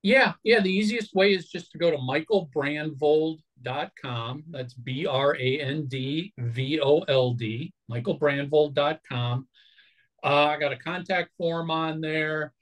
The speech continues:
It's got links to all my socials. I, I'm pretty easy to get in touch with. It has a breakdown of all the various services.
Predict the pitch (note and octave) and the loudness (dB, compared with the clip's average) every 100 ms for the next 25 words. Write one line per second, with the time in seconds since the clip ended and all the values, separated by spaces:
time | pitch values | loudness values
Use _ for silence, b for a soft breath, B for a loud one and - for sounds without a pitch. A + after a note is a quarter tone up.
0 | _ _ _ - D3 D3 C#3+ C#3+ - C3+ | _ _ _ -2 -2 -2 -10 -8 -2 2
1 | E3 D#3+ D#3 B2+ E3 D3+ C#3+ - D#3+ D3+ | 2 2 -2 -2 0 2 0 -2 2 2
2 | C#3+ C3 - - D#3+ D3+ C#3 D3+ C3+ B2 | 0 -6 -20 -20 -14 -10 -10 -10 -12 -14
3 | _ G#3+ G3 F#3 E3+ D#3+ E3 D3+ D#3 C#3+ | _ 2 2 0 -6 -6 -6 -4 -4 0
4 | C#3 D3 _ C3+ B2 D#3 C3+ - D3+ C#3 | 0 0 _ -12 -4 -2 -2 0 0 2
5 | B2+ _ _ b b b _ C#3+ D3 _ | 0 _ _ b b b _ -6 -6 _
6 | _ - E3 D3 C#3 C3+ D3+ D3 D#3 D3+ | _ -4 -2 0 2 4 4 4 0 2
7 | D3 C3 D3 E3+ F3 E3+ D#3+ D3+ D#3 D3+ | 0 4 4 4 4 0 -4 -4 -4 -4
8 | C#3 - D3+ C#3+ C#3+ B2+ - C#3 B2+ - | -8 -6 -2 -2 -2 -4 -2 -2 -2 -10